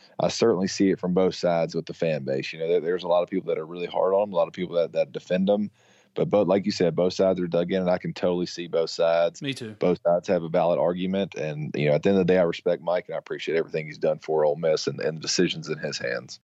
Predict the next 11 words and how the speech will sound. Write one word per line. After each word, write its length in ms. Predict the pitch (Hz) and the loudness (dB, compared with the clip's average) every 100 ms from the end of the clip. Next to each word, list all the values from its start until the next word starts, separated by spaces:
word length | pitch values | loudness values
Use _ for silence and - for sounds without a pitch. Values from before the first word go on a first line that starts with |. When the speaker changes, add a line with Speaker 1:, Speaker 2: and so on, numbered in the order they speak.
| _ _ _ - | _ _ _ -10
Speaker 2:
I 100 | 165 | -8
feel 220 | 165 156 | -4 -4
the 160 | 139 127 | -4 -8
exact 440 | 113 120 117 - | -8 -10 -10 -12
same 320 | - 123 120 | -12 -12 -10
way. 300 | 110 101 98 - - _ - | -12 -12 -16 -20 -20 _ -14
And 120 | 139 | -10
whenever 320 | 139 151 180 | -4 -4 -2
he 140 | 165 185 | -4 -4
steps 460 | - 175 170 - | -4 -4 -4 -6
away, 540 | 165 151 156 170 170 | -6 -4 -4 -4 -8